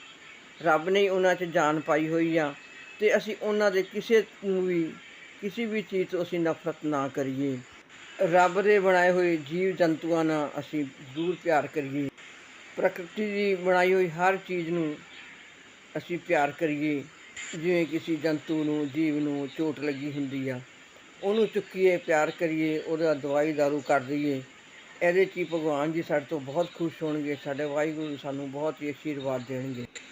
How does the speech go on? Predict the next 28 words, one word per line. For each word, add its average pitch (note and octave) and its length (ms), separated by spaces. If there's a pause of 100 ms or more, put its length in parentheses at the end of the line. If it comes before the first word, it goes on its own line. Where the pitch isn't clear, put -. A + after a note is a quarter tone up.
ਕਿਸੇ A3+ 260
ਦਾ G#3+ 140
ਵੀ G3+ 180
ਮਜ਼ਾਕ E3 500
ਨਾ E3+ 200
ਉਡਾਈਏ, D3 500 (720)
ਕਿਸੇ A3+ 320
ਦੀ G#3 140
ਵੀ F#3+ 440 (220)
ਮਜਬੂਰੀ E3+ 540
ਦਾ E3+ 240
ਫਾਇਦਾ D#3 460
ਅਸੀਂ E3 220
ਨਾ D#3 200
ਚੁੱਕੀਏ, D3+ 580 (340)
ਕਿਉਂਕਿ A3+ 360
ਇਸ G#3 200
ਦੁਨੀਆ G3+ 360
'ਚ F#3 60
ਬਹੁਤ F#3 400
ਹੀ F#3 220
ਇਸ D#3+ 100
ਤਰ੍ਹਾਂ F3 220
ਦੇ F3 180
ਲੋਕ E3 300
ਹੈਗੇ D3+ 360
ਆ, C#3+ 180 (100)
ਕਿਸੇ D#3 340